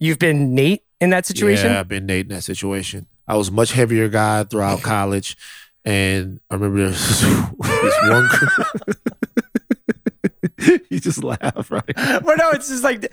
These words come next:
Speaker 1: I'm not gonna make a big deal about it, but I do feel like I need to get you back for the only child laugh, so I'm getting, giving
Speaker 2: Right,
Speaker 1: you this laugh.
Speaker 2: <laughs> right.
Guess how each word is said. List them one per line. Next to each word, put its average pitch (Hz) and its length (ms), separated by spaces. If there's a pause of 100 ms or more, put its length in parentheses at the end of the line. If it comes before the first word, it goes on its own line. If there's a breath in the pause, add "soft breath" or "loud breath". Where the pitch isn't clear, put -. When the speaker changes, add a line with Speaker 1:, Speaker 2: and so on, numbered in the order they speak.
Speaker 1:
I'm - 520
not 311 160
gonna 262 180
make 262 140
a - 40
big 233 200
deal 277 260
about 202 300
it, 180 100
but 202 80
I 208 100
do 226 200
feel 262 180
like 226 200
I 226 60
need 196 120
to 208 80
get 190 180
you 208 80
back 170 240
for 233 100
the 180 120
only 180 180
child 185 380
laugh, 240 260
so - 160
I'm 196 160
getting, 208 380
giving - 220
Speaker 2:
Right, - 240
Speaker 1:
you - 100
this - 240
laugh. 175 240
Speaker 2:
<laughs> 156 80
right. 139 260